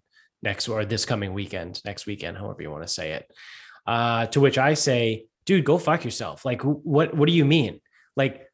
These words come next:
they're not trying to come back to the P G A Tour. Like, they're coming to play in a major. Like, the live Tour literally is three days old. Like, there's no majors. Like, there's no, you know what I mean? Like,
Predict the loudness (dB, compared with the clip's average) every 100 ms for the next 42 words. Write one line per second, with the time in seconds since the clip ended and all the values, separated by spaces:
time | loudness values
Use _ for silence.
0 | _ 4 6 6 2 2 4 4 2 -2
1 | 0 0 0 -2 -2 -2 -2 -6 -6 -4
2 | -4 -4 -2 -2 -2 -4 -6 -6 -8 -14
3 | _ _ _ _ -2 -2 -2 -14 _ _
4 | _ _ 4 6 6 0 2 6 6 4
5 | 2 4 4 2 4 2 0 -8 -20 _
6 | _ _ _ _ _ _ _ _ _ -2
7 | -2 -2 4 6 8 6 4 6 6 6
8 | 6 6 8 6 6 2 0 0 4 2
9 | 2 -2 -6 -10 -18 _ _ _ _ _
10 | _ _ _ -6 2 2 6 6 8 6
11 | 6 2 -4 -2 0 2 2 2 6 6
12 | 8 6 6 6 2 0